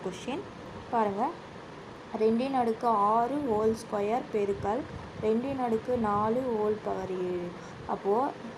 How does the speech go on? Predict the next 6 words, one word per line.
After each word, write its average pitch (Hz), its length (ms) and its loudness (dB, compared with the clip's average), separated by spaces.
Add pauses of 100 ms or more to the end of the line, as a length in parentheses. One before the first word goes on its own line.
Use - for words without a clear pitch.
(200)
ரெண்டின் 240 520 0
அடுக்கு 196 340 -2 (300)
ஆறு 233 180 2 (120)
பெருக்கல் 202 400 0 (120)
ரெண்டு 202 280 2 (480)
பெருக்கல் 208 480 2